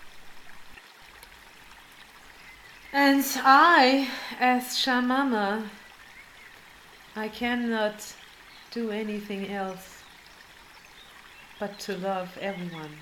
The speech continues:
I love everyone. Because no matter who he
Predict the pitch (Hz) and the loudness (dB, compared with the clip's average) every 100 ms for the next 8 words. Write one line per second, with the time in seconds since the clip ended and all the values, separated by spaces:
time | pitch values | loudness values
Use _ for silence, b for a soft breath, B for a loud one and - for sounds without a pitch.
0 | - - - - - - - 190 180 170 | -20 -20 -20 -20 -20 -20 -16 -12 -10 -10
1 | 175 - - - - - 185 180 160 - | -12 -20 -20 -20 -20 -18 -12 -10 -10 -14
2 | - - - - 180 160 147 147 151 160 | -20 -20 -20 -14 -14 -14 -16 -18 -20 -20
3 | - - - - - - - - - - | -20 -20 -20 -20 -20 -20 -20 -20 -20 -20
4 | - - 185 190 185 175 180 - - 185 | -20 -16 -14 -8 -6 -6 -10 -20 -20 -12
5 | 196 190 180 170 165 170 175 - - 180 | -12 -10 -8 -6 -6 -8 -12 -20 -14 -12
6 | 170 180 175 | -10 -10 -10